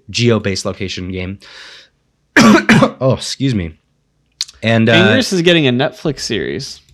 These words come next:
Speaker 1: It is. Oh, wow. I actually, I didn't see that.
Speaker 2: According to an article from twenty eighteen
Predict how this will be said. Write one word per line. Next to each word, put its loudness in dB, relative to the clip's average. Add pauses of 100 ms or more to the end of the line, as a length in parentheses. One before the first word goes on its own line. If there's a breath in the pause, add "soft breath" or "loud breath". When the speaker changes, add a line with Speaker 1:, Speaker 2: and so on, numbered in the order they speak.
(720)
Speaker 1:
It 6
is. 4
Oh, 2
wow. 2
I 2
actually, -2
I -6
didn't -4
see -6
that. -8
Speaker 2:
According -6
to -10
an -6
article -6
from -16
twenty -8
eighteen -10